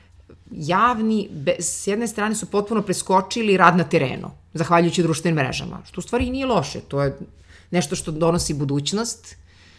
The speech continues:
Ovaj, s tim što, naravno, mi nismo tržište koje ima toliko brendova koje bi moglo toliko finansijski da podrži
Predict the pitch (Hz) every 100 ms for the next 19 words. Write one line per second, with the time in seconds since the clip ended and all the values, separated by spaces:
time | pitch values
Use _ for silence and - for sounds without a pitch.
0 | - - - - 147 147 147 147 147 147
1 | 151 - 233 226 233 220 240 226 220 220
2 | 220 220 214 208 214 214 214 208 202 202
3 | 202 196 202 180 180 175 190 180 180 180
4 | 170 175 175 185 185 - 180 185 214 190
5 | - 165 160 143 170 - 170 151 143 156
6 | 165 160 143 156 147